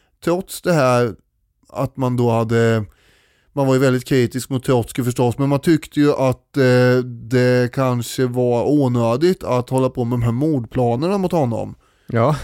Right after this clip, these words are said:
Speaker 1: Och man argumenterade för att det kunde leda till, citat, "komplikationer". Och han var ju ändå, citat, "politiskt besegrad" och sånt där. Men såna här måttfulla invändningar kunde man inte komma dragandes med,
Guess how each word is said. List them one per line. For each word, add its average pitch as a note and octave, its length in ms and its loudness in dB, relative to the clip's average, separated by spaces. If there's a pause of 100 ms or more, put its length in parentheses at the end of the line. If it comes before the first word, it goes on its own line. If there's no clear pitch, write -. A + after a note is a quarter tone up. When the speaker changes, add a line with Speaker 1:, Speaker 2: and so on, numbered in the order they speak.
(140)
Speaker 1:
Och - 280 -14
man C3+ 200 -2
argumenterade C3 600 0
för A2+ 220 -2
att A2+ 80 -6
det A#2 80 -8
kunde A#2+ 300 -4
leda A#2 340 0
till, A#2+ 300 -2 (340)
citat, B2 400 -4
"komplikationer". C3+ 1400 -2 (580)
Och B2 120 -6
han C3 180 -2
var C3 120 2
ju B2+ 80 0
ändå, C#3 600 0 (220)
citat, B2+ 420 -4
"politiskt C3+ 680 -2
besegrad" C3 1120 0
och A2+ 80 -4
sånt A2 160 -6
där. D2+ 220 -12 (580)
Men B2+ 160 -8
såna C#3 140 -2
här E3+ 160 2
måttfulla C#3 600 0
invändningar A#2+ 560 -2
kunde B2+ 160 -8
man B2 100 -2
inte A#2 120 -8
komma A#2+ 200 -4
dragandes A#2 440 -2
med, A2+ 260 -2